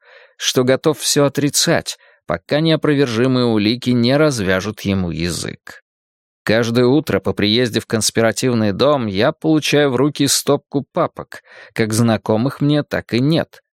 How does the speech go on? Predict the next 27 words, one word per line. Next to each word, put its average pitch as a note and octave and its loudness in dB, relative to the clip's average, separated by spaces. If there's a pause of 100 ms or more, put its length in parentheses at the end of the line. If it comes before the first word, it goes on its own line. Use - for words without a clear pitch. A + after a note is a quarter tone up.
(360)
Если D3+ 2
ты D3 -2
когда-то A#2+ 0
украл A2 2
досье, F#2+ 0 (420)
это C3 0
ещё B2 0
не G#2+ 2
значит, G2+ -2
что - -2
ты - -4
его G2+ 0
прочёл. - -8 (1200)
Утром C3+ 2
второго B2+ 2
дня A2+ 0
я C#3+ 0
застаю B2 0
библиотеку A2 0
закрытой A2 0
для A2+ 0
посетителей. - -6 (600)
Доносящиеся C3 2
оттуда C3 0
звуки A#2+ 0
захлопывающихся A#2 0
книг - -4